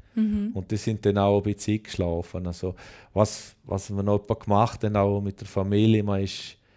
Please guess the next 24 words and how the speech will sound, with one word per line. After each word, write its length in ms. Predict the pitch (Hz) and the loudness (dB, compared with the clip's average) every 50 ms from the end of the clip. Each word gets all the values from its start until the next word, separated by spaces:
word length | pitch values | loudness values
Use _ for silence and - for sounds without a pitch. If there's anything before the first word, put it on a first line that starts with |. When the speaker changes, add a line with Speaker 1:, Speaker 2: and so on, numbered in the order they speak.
| _ _ _ _ _ - | _ _ _ _ _ -8
Speaker 2:
etwa 280 | 98 95 - 101 95 98 95 92 | -8 -4 -2 -2 0 4 6 6
wandern, 560 | 92 95 104 113 127 135 117 - 135 135 135 - - - - - _ _ _ _ | 8 8 6 6 2 0 0 2 2 2 0 -2 -10 -18 -20 -20 _ _ _ _
eher 240 | 123 113 113 113 117 117 117 113 | -2 0 0 0 0 0 -2 -2
noch, 260 | 110 107 104 104 101 - | -2 -2 -2 -2 -2 -2
die 60 | - | 0
Kinder 300 | 107 107 110 113 110 107 | 2 2 2 2 0 -2
auch 80 | - | 0
kleiner 320 | - 110 110 110 113 113 113 | 0 0 0 0 0 -2 -4
gsi 260 | 110 - - - 107 | -6 -6 -4 -4 -2
sind. 420 | 98 - 101 98 98 98 - - - _ _ _ _ - - - _ _ _ - | -2 -2 -4 -6 -6 -8 -12 -18 -20 _ _ _ _ -20 -20 -20 _ _ _ -4
Man 160 | 95 98 101 | 0 2 2
ist 260 | 98 - - - - _ _ _ _ _ _ _ _ _ _ _ _ | 2 0 -4 -10 -16 _ _ _ _ _ _ _ _ _ _ _ _
hier 240 | - 117 117 123 120 | -4 0 2 4 4
und 120 | 117 - - | 2 2 2
da 100 | 107 107 | 2 2
noch 240 | 104 101 101 98 | 2 0 0 -2
Ski 360 | 95 - - - 110 113 123 120 | -2 -4 -4 -2 0 0 0 0
fahren, 520 | - - 110 110 107 107 107 110 107 101 | 2 2 4 4 6 4 4 2 0 -2
aber 120 | 104 107 101 | -4 -6 -6
das 180 | 101 - - | -6 -4 -2
hat 160 | 104 98 - - | -4 -4 -4 -4
sich 180 | - 90 - 92 | -10 -8 -4 -2
auch 200 | 98 113 - - | -2 -2 -2 -2
gegeben. 360 | - 107 104 104 107 110 | 0 2 2 2 2 0